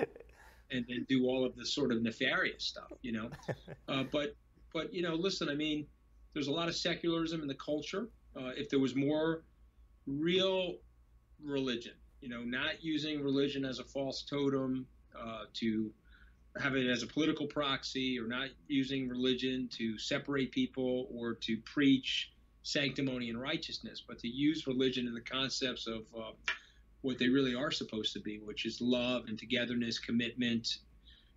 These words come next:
Speaker 2: to your family, redemption, forgiveness. These are the concepts that we need to really make the society binded. So, so for me, you know, um, I've been around the block a few times, man.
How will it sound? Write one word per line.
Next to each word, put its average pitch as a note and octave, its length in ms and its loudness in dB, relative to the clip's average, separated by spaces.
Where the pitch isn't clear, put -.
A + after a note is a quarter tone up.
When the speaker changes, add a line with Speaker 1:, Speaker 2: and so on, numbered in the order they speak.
Speaker 2:
to C3 100 4
your A#2+ 100 4
family, C3+ 840 4
redemption, C3 1000 0
forgiveness. B2+ 880 2
These D3+ 240 2
are E3+ 100 4
the D3+ 100 2
concepts B2+ 600 -2
that - 160 -8
we B2 180 2
need B2+ 600 2
to C3+ 100 2
really C3 220 8
make A#2+ 220 4
the A2 80 -2
society A2+ 580 0
binded. G#2 380 -8
So, A#2+ 180 2
so D3+ 180 2
for C3+ 120 2
me, F3 440 6
you D3+ 100 0
know, B2+ 220 0
um, B2+ 560 -2
I've C3 100 -4
been D3 160 2
around D3+ 180 2
the D3 60 0
block C#3+ 340 -2
a - 40 -20
few B2+ 180 -2
times, A2+ 420 -6
man. A2 140 -8